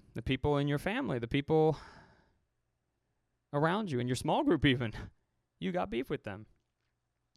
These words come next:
How are you doing with this? Do you actually seek to love them in that way?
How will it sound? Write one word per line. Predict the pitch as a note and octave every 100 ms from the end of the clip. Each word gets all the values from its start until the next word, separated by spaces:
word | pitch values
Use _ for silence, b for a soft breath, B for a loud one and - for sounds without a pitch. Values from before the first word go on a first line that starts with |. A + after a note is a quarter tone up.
| _ _ _ _ _ _ _ _ _ -
How |
are | B2
you | C3+
doing | D#3 A3 D#3
with | G#2
this? | - -
Do | C3+
you | C3+ C#3+ C#3
actually | C3+ - C#3+
seek | B2+ - D#3+ - -
to | - C3+ B2 A#2+ A#2+ _ _ _ _ _ _ _ _ _ _ _ _ _ _ -
love | C#3+ F#3 C#3
them | A2+ A2+ _
in | - C3
that | B2 -
way? | B2+ D#3+ B1+